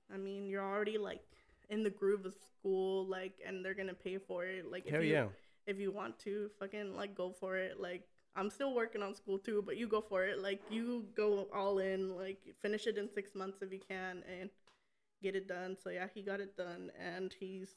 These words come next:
Speaker 1: still there, and he likes it. He works from home. So.
Speaker 2: Oh, cool.
Speaker 1: <laughs>
Speaker 2: Uh, well, I mean,
Speaker 1: Well,
Speaker 2: I
Speaker 1: he
Speaker 2: was
Speaker 1: started, yeah, it started during the pandemic, so they were working from home anyways.
Speaker 2: Yeah, so it,
Speaker 1: And
Speaker 2: it, it just stayed like that.
Speaker 1: Yeah, so
Speaker 2: That
Speaker 1: now he goes into, like, Tuesday, when,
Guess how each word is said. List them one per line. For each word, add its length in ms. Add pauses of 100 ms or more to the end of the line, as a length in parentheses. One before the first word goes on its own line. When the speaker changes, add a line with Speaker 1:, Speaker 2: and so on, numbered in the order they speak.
(160)
Speaker 1:
still 200
there, 400 (880)
and 100
he 140
likes 260
it. 100
He 60
works 200
from 160
home. 320 (480)
So. 80 (160)
Speaker 2:
Oh, 360
cool. 340 (160)
Speaker 1:
<laughs> 140
Speaker 2:
Uh, 80
well, 400 (200)
I 40
mean, 320 (680)
Speaker 1:
Well, 140
Speaker 2:
I 40
Speaker 1:
he 40
Speaker 2:
was 100
Speaker 1:
started, 400
yeah, 180
it 100
started 400
during 200
the 60
pandemic, 500
so 140
they 140
were 100
working 380
from 180
home 260
anyways. 600
Speaker 2:
Yeah, 260
so 140
it, 120
Speaker 1:
And 240
Speaker 2:
it, 120
it 180
just 200
stayed 160
like 180
that. 240
Speaker 1:
Yeah, 240
so 120
Speaker 2:
That 80
Speaker 1:
now 200
he 320
goes 260
into, 680
like, 180
Tuesday, 300
when, 220